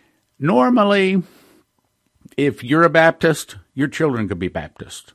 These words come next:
If you're a Muslim, your children could be Muslim. That's the way it typically works.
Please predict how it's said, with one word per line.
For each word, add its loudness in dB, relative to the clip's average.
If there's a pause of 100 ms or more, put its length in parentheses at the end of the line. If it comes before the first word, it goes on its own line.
(200)
If -2
you're 2
a 2
Muslim, 0
your -6
children -4
could -6
be -6
Muslim. -10
That's -8
the -8
way 0
it -4
typically -6
works. -12